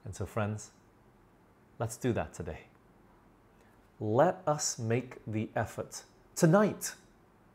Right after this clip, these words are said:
Don't wait till tomorrow. Don't go, "Okay, tomorrow I gotta wake up early." No, tonight, make sure before you go to bed,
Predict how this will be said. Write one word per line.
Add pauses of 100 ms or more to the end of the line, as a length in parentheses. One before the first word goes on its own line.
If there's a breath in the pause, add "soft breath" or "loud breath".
(160)
Don't
wait
till
tomorrow.
Don't
go,
"Okay,
tomorrow
I
gotta
wake
up
early."
No,
tonight, (420 loud breath)
make
sure
before
you
go
to
bed,